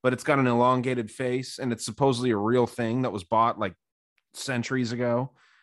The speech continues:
And, um, they ha-, the whole exhibit focuses on aliens versus dinosaurs. And it's like a roadside attraction out here,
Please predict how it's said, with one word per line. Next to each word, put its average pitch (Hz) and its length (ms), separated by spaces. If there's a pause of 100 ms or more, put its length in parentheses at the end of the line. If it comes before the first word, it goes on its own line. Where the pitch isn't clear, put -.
(240)
And, 127 560
um, 101 480
they 135 160
ha-, 160 120
the 131 120
whole 190 260
exhibit 139 460
focuses 135 520
on 120 280
aliens 135 420
versus 117 240
dinosaurs. 107 760 (260)
And 135 80
it's 135 140
like 147 100
a 120 60
roadside 143 440
attraction 147 500
out 92 180
here, 95 300